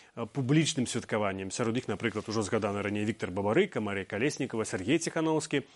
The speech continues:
Ці стане дваццаць пятага сакавіка адзіным сімбалем для ўсіх, у тым ліку так званых неафітаў, якія далучыліся да дэмакратычнага руху пасля дзве тысячы дваццатага году? І што гэты дзень увогуле значыць? Ці значыць нешта яшчэ для беларусаў?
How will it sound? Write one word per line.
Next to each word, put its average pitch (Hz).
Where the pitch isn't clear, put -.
Ці 156
стане 185
дваццаць 135
пятага 123
сакавіка 123
адзіным 120
сімбалем 156
для 113
ўсіх, 135
у 123
тым 101
ліку 123
так 113
званых 120
неафітаў, 131
якія 101
далучыліся 117
да 104
дэмакратычнага 107
руху 151
пасля 113
дзве 117
тысячы 120
дваццатага 117
году? 120
І 165
што 202
гэты 156
дзень 143
увогуле 139
значыць? 165
Ці 127
значыць 147
нешта 131
яшчэ 123
для 101
беларусаў? 98